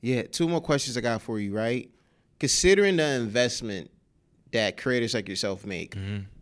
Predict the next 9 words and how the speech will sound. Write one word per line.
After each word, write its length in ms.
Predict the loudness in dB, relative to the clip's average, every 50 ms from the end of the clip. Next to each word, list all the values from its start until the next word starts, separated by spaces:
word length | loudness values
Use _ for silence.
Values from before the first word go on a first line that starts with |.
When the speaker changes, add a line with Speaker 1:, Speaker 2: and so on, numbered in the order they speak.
| -20 _ _ _ -10 -4
Speaker 1:
being 300 | 0 2 4 4 4 4
in 100 | 4 2
the 80 | 2 0
gym, 460 | -2 -2 -2 -2 -2 -2 -4 -6 -6 -4
Speaker 2:
Yeah. 260 | -2 -2 -2 -2 -6 -8 -12 -18 _ _ _ -6
Speaker 1:
buying 460 | 2 6 6 8 8 8 6 6 6
the 140 | 4 4 2
equipment, 640 | 0 2 4 4 4 4 2 -2 -4 -4 -4 -6 -6
Speaker 2:
Yeah. 240 | -6 -6 -6 -6